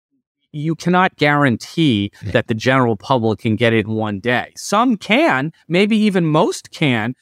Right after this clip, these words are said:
Speaker 1: but you can't guarantee that everybody in the general public can. So if what you read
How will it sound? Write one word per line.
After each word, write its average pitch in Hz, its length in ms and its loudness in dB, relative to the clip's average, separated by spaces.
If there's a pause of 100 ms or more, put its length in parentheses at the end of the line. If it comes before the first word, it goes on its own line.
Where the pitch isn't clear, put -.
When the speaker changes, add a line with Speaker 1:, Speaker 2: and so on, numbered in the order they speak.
(120)
Speaker 1:
but 156 160 -2
you 156 80 -4
can't 196 340 -2
guarantee 165 600 2
that 139 120 2
everybody 131 460 2
in 117 80 0
the 113 80 -2
general 113 340 0
public 117 380 -2
can. 113 320 0
So 127 160 -2
if 110 100 -6
what 185 180 0
you 160 200 0
read 143 340 0